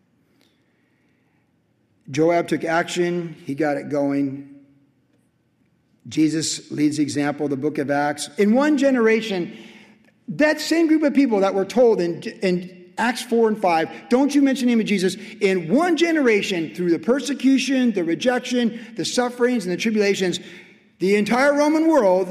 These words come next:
including Caesar himself, within one generation had heard the gospel of Jesus Christ. Without social media, in one generation. W G, it's an exhortation.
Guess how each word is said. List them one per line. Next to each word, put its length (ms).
including 420
Caesar 260
himself, 460
within 340
one 240
generation 680
had 140
heard 300
the 60
gospel 440
of 60
Jesus 380
Christ. 420
Without 320
social 380
media, 420
in 320
one 640
generation. 720
W 260
G, 340
it's 120
an 80
exhortation. 600